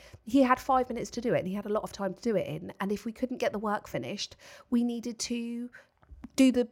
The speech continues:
the, the worky bits before we have fun. So we needed to make sure we just get a Swiftie on, otherwise we could potentially be losing our lunch break."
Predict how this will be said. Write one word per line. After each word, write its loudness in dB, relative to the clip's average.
the, 6
the 0
worky 4
bits -2
before -6
we -4
have -2
fun. 2
So -4
we -2
needed -4
to -6
make -2
sure -2
we -6
just -6
get -4
a -6
Swiftie 0
on, 2
otherwise -2
we -12
could -14
potentially -4
be -4
losing -4
our 4
lunch 0
break." 0